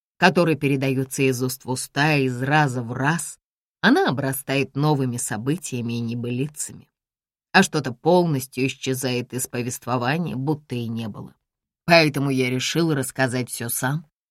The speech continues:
чтобы хоть вы, мои дети, знали правду такой, какая она есть, потому что я не стану ничего скрывать.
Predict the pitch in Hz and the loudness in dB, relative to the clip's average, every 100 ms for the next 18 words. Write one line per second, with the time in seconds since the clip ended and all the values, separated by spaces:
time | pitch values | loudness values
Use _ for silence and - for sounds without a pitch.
0 | _ _ - 190 185 160 - 151 135 123 | _ _ -2 4 6 4 2 -2 0 0
1 | 151 185 175 165 107 131 113 - 123 139 | 4 4 2 0 0 0 0 -4 -2 2
2 | 143 156 135 - 139 135 110 127 120 127 | 4 4 4 0 0 2 0 -4 -4 -8
3 | - 135 147 151 160 151 135 123 131 131 | -2 0 0 -2 -6 -2 0 0 0 -4
4 | 117 113 - _ _ _ _ _ - 170 | -6 -14 -16 _ _ _ _ _ -2 2
5 | 143 143 143 - 139 135 135 131 - - | 2 2 -2 -2 0 2 2 0 -2 0
6 | 147 127 113 110 123 127 113 113 - 123 | 0 0 -2 -4 -4 -6 -6 -8 -10 -10
7 | 120 - _ | -10 -12 _